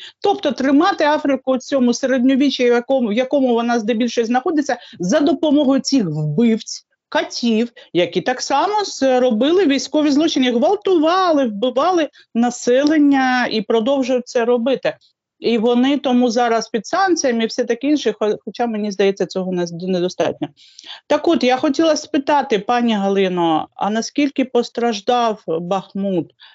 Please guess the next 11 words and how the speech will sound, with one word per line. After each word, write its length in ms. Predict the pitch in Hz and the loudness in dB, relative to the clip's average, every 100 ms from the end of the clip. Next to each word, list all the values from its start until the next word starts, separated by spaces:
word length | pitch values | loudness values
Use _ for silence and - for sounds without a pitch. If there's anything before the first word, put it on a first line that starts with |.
| _ _ | _ _
А, 480 | - 165 170 165 170 | -6 -2 0 0 0
наскільки 540 | 180 202 - 262 240 214 | -2 -4 -4 -4 -4 -4
там 260 | 254 202 | -4 -2
багато 420 | 196 196 220 220 190 | -2 -2 -2 -2 -4
зруйновано 920 | 196 202 208 208 214 196 190 180 180 | -4 -4 -4 -2 -2 -2 -2 -4 -6
зараз? 540 | 170 190 202 190 170 | -2 0 2 0 -4
Це 120 | 190 | -6
ж, 220 | 180 - - | -8 -12 -4
це 200 | 262 233 | -2 -2
ж 120 | 196 | -2
дуже 400 | 254 262 262 | -2 0 0